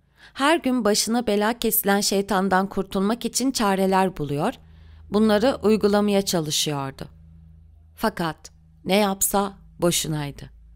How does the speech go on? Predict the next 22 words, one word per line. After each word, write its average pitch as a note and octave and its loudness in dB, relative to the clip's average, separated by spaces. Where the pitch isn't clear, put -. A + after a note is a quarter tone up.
Birinci C#4+ 2
çare G3+ -2
sürekli A3 0
çalışmaktı. F3 -4
İkincisi G3+ 0
ağır A#3 4
beden A#3 4
işleriyle G#3+ 0
oruç. F3 -2
Üçüncüsü C#4 0
ihanetinin A#3+ 0
ortaya A#3+ 2
çıkmasıyla A3+ -2
karısının A3 0
ve G3 0
kayınvalidesinin A3+ 2
yüzüne G#3+ -2
vuracakları G3+ 0
utancı F#3+ -2
göz A3+ 0
önüne F#3+ -2
getirmek. D3+ -6